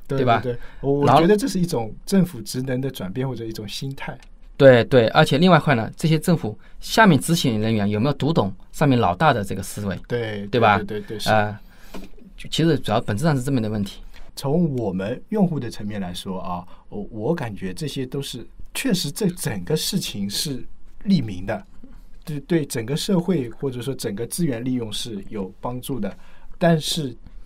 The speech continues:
Speaker 1: 确实也存在着一定的风险。那我认为就政府在这方面做的可能就像你说的是一个引导嘛，一个心态的开放。你比如说不给义乌政府点个赞，或者我给我们杭州政府点个赞也是
Speaker 2: 对，
Speaker 1: OK 的，
Speaker 2: 对。
Speaker 1: 对吧？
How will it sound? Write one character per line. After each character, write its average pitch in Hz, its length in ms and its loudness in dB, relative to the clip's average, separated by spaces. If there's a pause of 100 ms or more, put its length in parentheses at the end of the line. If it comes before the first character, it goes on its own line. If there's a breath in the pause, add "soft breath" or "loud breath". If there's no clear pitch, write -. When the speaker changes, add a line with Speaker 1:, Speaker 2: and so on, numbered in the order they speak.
(380 soft breath)
Speaker 1:
确 233 200 2
实 127 260 -2
也 107 180 -6
存 95 220 -6
在 143 160 -2
着 98 80 -8
一 101 80 -4
定 139 160 -4
的 107 80 -8
风 135 240 -6
险。 - 280 -10 (280 soft breath)
那 165 180 -2 (200)
我 113 300 -4
认 143 280 0
为 104 160 -6
就 113 120 -8
政 151 200 -2
府 101 160 -8
在 107 160 -6
这 101 160 -10
方 101 160 -8
面 101 180 -6
做 110 160 -8
的 95 120 -6
可 92 140 -14
能 90 280 -8
就 - 100 -10
像 107 160 -8
你 95 80 -6
说 98 160 -10
的 98 60 -6
是 113 180 -10
一 104 40 -8
个 104 80 -8
引 92 240 -6
导 95 160 -8
嘛， 90 160 -10
一 101 80 -10
个 113 60 -8
心 139 180 -8
态 147 120 -4
的 101 80 -8
开 104 120 -12
放。 101 120 -4
你 98 80 -2
比 98 40 -2
如 95 60 -4
说 104 140 -8
不 101 120 -8
给 98 120 -8
义 104 200 -8
乌 101 80 -6
政 101 200 -6
府 98 140 -10
点 87 200 -12
个 85 60 -10
赞， 87 200 -8 (100)
或 - 100 -10
者 110 140 -6
我 104 180 -8
给 104 140 -8
我 101 100 -6
们 92 140 -6
杭 95 140 -6
州 113 100 -8
政 104 180 -8
府 - 100 -12
点 90 200 -10
个 92 80 -8
赞 95 220 -8
也 90 100 -12
是 101 100 -2
Speaker 2:
对， 92 80 -4
Speaker 1:
OK 107 280 -8
的， 104 80 -6
Speaker 2:
对。 101 120 -2
Speaker 1:
对 113 80 -4
吧？ 98 120 -6